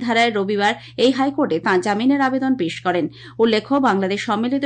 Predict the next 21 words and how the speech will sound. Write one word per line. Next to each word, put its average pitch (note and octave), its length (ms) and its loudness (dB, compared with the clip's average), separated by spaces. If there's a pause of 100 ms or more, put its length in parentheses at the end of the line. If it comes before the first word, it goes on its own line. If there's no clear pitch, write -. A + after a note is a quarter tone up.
সনাতনী G3+ 500 -4
জাগরণ F#3 380 -2
জোটের F3+ 360 -4
মুখপাত্র A3+ 460 -4 (120)
এবং F#3+ 120 -4 (160)
ইসকনের B3+ 460 -4
প্রাক্তন A#3 420 0
সন্ন্যাসী F#3 400 0 (300)
চিন্ময় E4 440 8
কৃষ্ণ A#3 280 -2
দাসকে G3 320 0
দেশদ্রোহিতার G#3+ 840 -2
অভিযোগে G#3 440 -2 (440)
পঁচিশে E4 360 4 (120)
নভেম্বর C4+ 360 4 (120)
ঢাকা A3+ 260 0
বিমানবন্দর F#3 640 0
থেকে A3+ 200 -4
গ্রেপ্তার F#3 420 -4
করা F#3+ 220 2
হয় A3 140 0